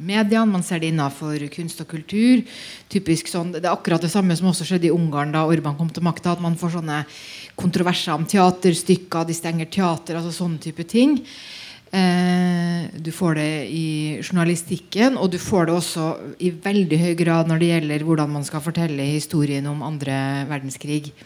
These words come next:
Eh, i Polen har jo dette artet seg ganske høylytt. Det er sikkert en del som fikk med seg i vinter at de kom med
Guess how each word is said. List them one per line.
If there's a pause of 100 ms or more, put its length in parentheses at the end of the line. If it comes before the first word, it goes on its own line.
(800)
Eh,
i
Polen
har
jo
dette
artet
seg
ganske (260)
høylytt. (220)
Det
er
sikkert
en
del
som
fikk
med
seg
i
vinter
at
de
kom
med